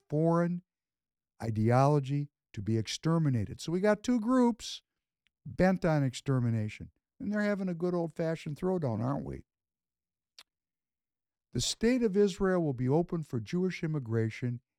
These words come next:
and the ingathering of the exiles. Well, we're gonna talk about that today.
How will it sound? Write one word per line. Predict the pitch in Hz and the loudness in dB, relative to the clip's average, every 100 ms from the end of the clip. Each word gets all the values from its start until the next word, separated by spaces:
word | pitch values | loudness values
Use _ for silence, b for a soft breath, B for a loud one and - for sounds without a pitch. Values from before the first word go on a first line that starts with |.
| - | -6
and | 110 | -2
the | 110 113 | 0 0
ingathering | 107 113 123 143 143 | -2 0 0 0 -2
of | 131 | -2
the | 120 117 | 0 -2
exiles. | 120 101 82 - - - | -2 -4 -6 -10 -16 -6
Well, | 151 | -4
we're | 156 | -2
gonna | 156 143 | -4 -6
talk | - 135 117 | -4 -6 -6
about | 101 82 - | -8 -8 -8
that | 76 - | -10 -10
today. | 73 67 - | -14 -12 -14